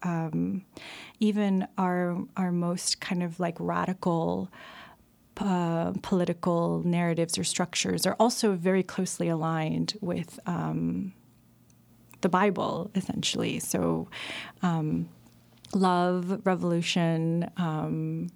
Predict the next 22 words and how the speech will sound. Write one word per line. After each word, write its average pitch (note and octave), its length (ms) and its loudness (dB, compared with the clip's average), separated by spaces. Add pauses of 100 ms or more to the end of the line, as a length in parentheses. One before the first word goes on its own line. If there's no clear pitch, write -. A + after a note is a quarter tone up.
(120)
rupture, E3+ 640 0
all, E3+ 220 2
all F#3+ 200 4
of F#3 120 0
these F#3 180 2
things E3+ 260 0
seem E3+ 220 0
to E3+ 120 -2
be E3+ 120 0
very E3 400 0 (300)
closely F3+ 400 0
aligned E3 440 0
to, D#3+ 560 0
um, D#3+ 440 -2 (120)
different G3+ 380 0
kinds F3 320 -2
of E3 80 -4
narrative E3+ 400 -2
points E3 300 -2
in E3+ 60 0
the E3 60 0
Bible. F3+ 640 0